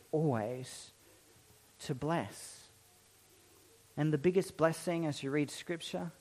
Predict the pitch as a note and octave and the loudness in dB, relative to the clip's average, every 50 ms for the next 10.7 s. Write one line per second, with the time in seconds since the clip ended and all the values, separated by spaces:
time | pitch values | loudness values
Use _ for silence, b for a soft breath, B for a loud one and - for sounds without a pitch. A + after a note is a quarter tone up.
0 | - - b b b b b b b b b b - C#3+ B2+ - F3 E3+ - E3 | -20 -20 b b b b b b b b b b -8 -6 -2 -2 -2 -2 0 0
1 | C#3+ C3+ - C#3+ C3+ - - - - E3 E3+ D#3+ D#3 C#3+ D3 E3 D#3+ - - - | -2 -2 0 -2 -2 -2 -4 -4 -2 0 2 0 0 0 -2 -2 -4 -4 -6 -6
2 | E3 E3 D#3+ D#3+ D#3+ - - - D#3+ C#3+ C#3+ C#3+ D3 D#3 D3 C3+ C#3 D#3 D#3 D#3+ | -6 -6 -4 -6 -8 -10 -10 -8 -4 -2 -2 0 0 0 -2 -2 0 2 2 2
3 | D#3 D3+ - - - - - C#3+ D3+ C#3 C3+ B2+ A#2 C#3 C#3 D3+ D#3 D#3 D#3 D3+ | 0 -2 -4 -12 -20 -12 -6 -4 -2 -2 -2 2 6 6 8 8 8 6 4 4
4 | D#3 D#3 D#3 D3 - - C3+ C3+ C#3 D#3 E3 D#3 - - - D3+ D#3+ D#3+ C#3+ C#3 | 4 2 0 -2 0 2 4 6 8 6 6 4 4 6 8 10 10 8 8 4
5 | C3 A#2 - - D#3 D#3 E3+ F3 F3 E3+ - - D#3+ E3+ F#3+ F3+ F3 F#3+ G#3 F#3+ | 0 -2 6 10 12 12 12 12 10 6 4 10 12 12 12 12 12 12 12 12
6 | B B B B B B B - - F#3 G3 F#3 - G3 F#3 F3+ - F#3 E3+ F3+ | B B B B B B B 12 12 12 12 12 12 10 10 12 10 10 12 12
7 | F3+ F3 F3 F3 F3 F#3+ G3+ - - F#3+ F3+ F3+ - G3+ G#3 F#3+ E3 G3+ G#3+ G#3 | 12 12 12 12 12 10 10 10 12 12 12 12 12 12 12 12 12 12 12 12
8 | G#3+ B B B B - - A3+ A#3+ G#3+ - - - - - - - - - - | 10 B B B B 12 12 12 12 12 12 8 -4 -12 -16 -18 -20 -20 -20 -20
9 | - - - - - - - - - - - - - - - - - - - - | -20 -20 -20 -20 -20 -20 -20 -20 -20 -20 -20 -20 -20 -20 -20 -20 -20 -20 -20 -20
10 | - - - G3+ A3 A#3 A#3 B3 F3+ - - - - | -6 12 12 12 12 12 12 12 12 6 -2 -8 -10